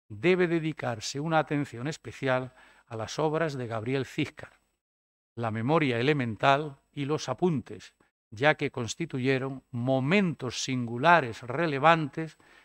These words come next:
de la atención de la ciencia española a la historia de la metrología. Pues muchas gracias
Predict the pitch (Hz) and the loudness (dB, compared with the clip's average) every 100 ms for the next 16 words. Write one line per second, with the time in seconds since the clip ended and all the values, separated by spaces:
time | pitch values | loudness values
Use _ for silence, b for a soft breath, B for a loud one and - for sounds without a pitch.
0 | _ 107 127 127 123 120 127 120 110 180 | _ -6 -2 2 2 2 -2 -6 -2 0
1 | 180 147 120 110 - 117 101 170 - 113 | 0 0 -4 -6 -6 -10 -6 -6 -4 -6
2 | 117 131 117 117 b b b - 135 117 | -2 -2 -2 -6 b b b -2 -2 -2
3 | - - 127 120 120 120 - 117 117 113 | -4 -2 -2 0 -4 -6 -10 -6 -4 -4
4 | 113 - 107 98 - 110 - - _ _ | -6 -6 -8 -8 -10 -16 -18 -20 _ _
5 | _ _ _ _ - 127 156 - 131 127 | _ _ _ _ -10 -6 -6 -2 0 6
6 | 151 - 160 165 151 | 6 6 2 0 -2